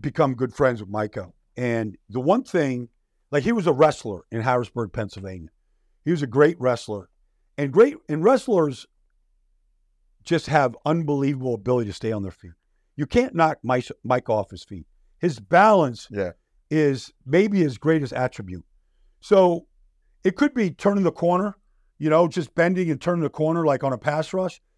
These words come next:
Speaker 1: And a lot of guys would just face plant. They would lose their feet. He never loses his feet. And then he has unbelievable, maybe the best closing speed of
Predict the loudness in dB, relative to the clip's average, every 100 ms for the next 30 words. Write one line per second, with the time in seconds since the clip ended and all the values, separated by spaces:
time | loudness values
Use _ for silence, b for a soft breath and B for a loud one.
0 | _ _ -2 4 6 6 6 6 4 0
1 | -6 -4 -2 -2 -4 -12 -12 _ _ _
2 | -4 -2 2 0 0 -2 -4 -8 -10 _
3 | _ _ -8 0 2 2 -2 -2 -6 -10
4 | -12 -10 -12 -12 _ _ _ _ _ -4
5 | 0 2 2 0 -4 -2 2 2 2 -2
6 | -2 _ _ _ _ _ 0 2 2 0
7 | 0 0 0 -2 -4 -8 -8 2 2 4
8 | 0 -2 0 0 0 -4 0 0 0 -8
9 | -6 -4 -4